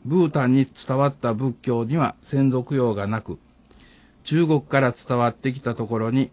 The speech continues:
先祖供養が入ってきているということがわかります。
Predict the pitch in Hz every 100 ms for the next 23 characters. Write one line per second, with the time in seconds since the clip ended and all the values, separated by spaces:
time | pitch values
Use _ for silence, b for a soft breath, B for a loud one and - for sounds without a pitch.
0 | - - 127 123 120 113 147 127 110 101
1 | 113 104 _ 117 107 - 113 113 113 -
2 | 143 - 113 107 113 - 131 113 101 101
3 | 90 85 - -